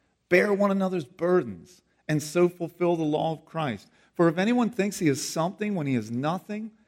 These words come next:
he deceives himself. But let each one test his own work, and then his reason to boast will be in himself alone and not in his neighbor. For each will have to bear his own load. One who is taught the word must share all good things with the one who teaches.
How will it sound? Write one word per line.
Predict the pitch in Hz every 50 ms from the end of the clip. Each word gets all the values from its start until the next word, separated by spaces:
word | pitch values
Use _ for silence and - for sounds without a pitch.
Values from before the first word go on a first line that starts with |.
| _ _ -
he | - 160
deceives | 151 151 147 - - - 202 220 196 139
himself. | 123 107 101 - - - 117 98 85 - _ _ _ _ _ _ _ _ -
But | 147 143 -
let | 165 165 165 165 -
each | 190 202 208 - -
one | 185 180 170 160
test | 147 - - 170 151 - - -
his | 151 127 123
own | 135 131 135 135 127 117
work, | 117 110 104 95 - _ _ _ _ _ _ _
and | - 135 139
then | 143 156 160
his | 165 147 135
reason | 143 139 156 185 208 180 170 143
to | 123 120
boast | 113 - - 180 202 180 135 131 - - - _ _ _ _ _ _ -
will | 139 139 147
be | 139 156 165 160
in | 160
himself | 160 151 156 156 - 165 165 170 165 170
alone | 160 156 180 180 175 156 131
and | 117 123 131
not | 147 156 160
in | 151 143 135
his | 120 113
neighbor. | 127 127 123 123 127 120 110 - - - _ _ _ _ _ _ -
For | - 135
each | - 190 202 196 - - _ _ _ _ _
will | - 147 143 139
have | 143 151 143 -
to | - 131
bear | 110 - 131 131 127 117 104 104 101 - _ _ _ _ -
his | - 113 113
own | 120 117 117 117 110 113
load. | 113 107 98 87 73 - _ _ _ _ _ _ _ _ _ _ _
One | - 135 160 185 214 220
who | 226 214 175
is | 156 151
taught | - - - 185 196 226 -
the | -
word | 175 151 165 180 190 202 185
must | 175 160 156 - -
share | - 185 170 160 160
all | 160 165 190 202
good | 170 190 180 180 180 - -
things | 170 170 175 190 190 -
with | - 143 -
the | 156
one | 139 147 156 156
who | 151 139
teaches. | - - - 156 160 156 - - 190 196 202 196 -